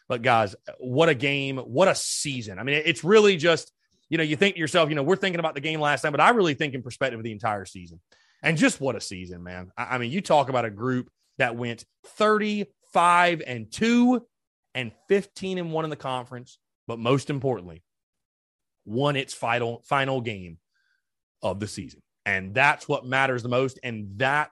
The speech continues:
was the mission for this team. And there was nobody that was gonna get in their way. Bottom line, there was nobody that was gonna get in this team's way. And it was Aaliyah Boston all season long. And what Aaliyah Boston did, but seeing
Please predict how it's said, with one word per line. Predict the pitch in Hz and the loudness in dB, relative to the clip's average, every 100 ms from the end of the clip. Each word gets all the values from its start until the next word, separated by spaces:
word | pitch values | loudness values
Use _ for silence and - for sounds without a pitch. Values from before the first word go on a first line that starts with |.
| - | -10
was | 104 117 131 131 117 | -6 0 2 0 -2
the | 107 | -8
mission | 101 98 113 131 - 143 139 | -8 -6 -4 -2 -4 -6 -4
for | |
this | 143 143 - | -6 -6 -8
team. | 147 151 147 _ _ _ _ _ _ _ _ _ _ - | -8 -8 -12 _ _ _ _ _ _ _ _ _ _ -2
And | 139 | 4
there | 190 262 | 6 6
was | 254 180 | 4 6
nobody | 190 190 180 170 | 6 8 6 4
that | 143 | -4
was | 131 | -6
gonna | 135 | -6
get | 113 107 | -6 -6
in | |
their | 107 | -6
way. | 90 69 _ - | -10 -14 _ 6
Bottom | 175 190 185 | 8 8 6
line, | 160 156 151 | 4 4 2
there | 131 | 0
was | 120 113 | -4 -6
nobody | 127 165 196 208 196 185 185 | -6 -2 4 6 6 6 4
that | 170 | 0
was | 143 | -2
gonna | 151 | -4
get | 147 147 | -4 -4
in | |
this | 147 - | -4 -6
team's | 151 143 127 | -6 -6 -2
way. | 127 143 143 | 4 4 4
And | 127 | 0
it | |
was | 113 | -4
Aaliyah | 113 127 185 175 | -6 0 2 4
Boston | 156 160 151 147 | 6 4 2 -2
all | 143 143 | -2 -2
season | 135 151 147 135 | -4 -6 -6 -4
long. | 131 135 139 127 | -2 0 -2 -4
And | 107 | -4
what | 151 | 0
Aaliyah | 156 156 147 | 0 2 2
Boston | 139 139 - 123 | 2 0 -4 -4
did, | 127 135 127 | 0 0 -2
but | 110 | -8
seeing | - 175 170 165 | -8 -4 -2 -2